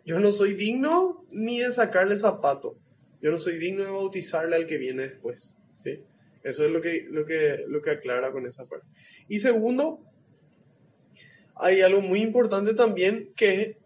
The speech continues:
la contraposición del bautismo en agua y el bautismo en fuego.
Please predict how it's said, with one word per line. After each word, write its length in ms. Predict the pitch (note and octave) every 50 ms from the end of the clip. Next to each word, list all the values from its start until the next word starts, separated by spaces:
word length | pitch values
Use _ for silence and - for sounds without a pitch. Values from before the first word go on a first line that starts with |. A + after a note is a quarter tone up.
| _ _ _ _ - - _ _
la 260 | - F3 F#3+ G3+ G3+ G3+
contraposición 880 | G#3 G#3 G#3 G#3+ A3 G#3+ G#3+ A3 A3+ A3 A3+ F#3+ - F#3+ F#3 F#3+ G#3
del 140 | G#3+ A3 G#3+
bautismo 540 | G#3+ G#3+ F#3+ G3 G3 G3+ F#3 E3 G#3 G#3+ G#3+
en 180 | G3 F3+ E3 D#3+
agua 520 | E3 F#3+ G#3+ A#3 C4+ D#4 E4+ F4 - - _ _ _ _ _ _ -
y 60 | G#3
el 100 | G#3 G#3
bautismo 500 | G#3+ G#3+ G#3 G#3 G#3 F#3 D#3+ F#3 G3 F#3+
en 100 | F3+ E3
fuego. 400 | - - D3 B2+ A#2 A2+ A2 A2